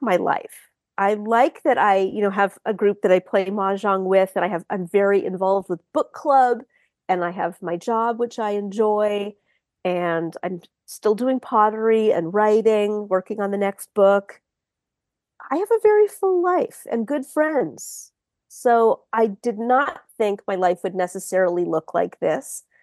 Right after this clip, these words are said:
I didn't imagine that I would choose to downsize out of the house the kids had grown up in into a smaller house, but it was absolutely the right decision to do once they were grown and gone. Um, 'cause they imagined bringing their own kids to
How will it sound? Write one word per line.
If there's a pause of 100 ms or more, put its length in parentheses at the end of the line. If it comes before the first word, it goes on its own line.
(360)
I
didn't
imagine
that
I
would
choose
to
downsize (100)
out
of
the
house
the
kids
had
grown
up
in
into
a
smaller
house, (260)
but
it
was (100)
absolutely
the
right
decision
to
do
once
they
were
grown
and
gone. (760)
Um,
'cause
they
imagined
bringing
their
own
kids
to